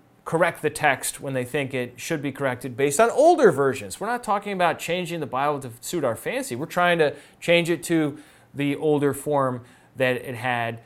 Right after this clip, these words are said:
at the time of Jesus, uh, rather than what it had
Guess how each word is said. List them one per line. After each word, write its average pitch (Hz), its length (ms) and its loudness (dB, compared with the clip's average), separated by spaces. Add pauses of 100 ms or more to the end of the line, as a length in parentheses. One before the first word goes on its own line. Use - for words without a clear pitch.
(760)
at 117 100 -10
the - 60 -16
time 123 220 -6
of 117 120 -10 (280)
Jesus, 156 580 -10 (400)
uh, 104 200 -6
rather 123 280 0
than 120 220 -6
what 123 120 -2
it 110 100 -4
had 117 440 -4